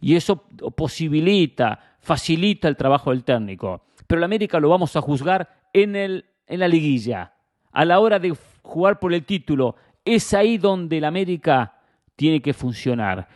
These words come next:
Es ahí donde el América ha dejado deudas pendientes. Hoy tiene un plantel, una experiencia para poder pasar esta liguilla que no va a ser fácil,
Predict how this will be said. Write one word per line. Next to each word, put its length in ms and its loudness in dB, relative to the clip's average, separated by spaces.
Es 240 2
ahí 80 2
donde 220 0
el 60 -4
América 360 -4
ha 20 -2
dejado 260 0
deudas 300 0
pendientes. 800 -6
Hoy 160 4
tiene 540 -6
un 160 -8
plantel, 520 2
una 120 -4
experiencia 840 -4
para 260 2
poder 300 4
pasar 260 -6
esta 160 -8
liguilla 320 -2
que 120 -2
no 80 -2
va 60 0
a 40 -2
ser 140 -4
fácil, 480 -2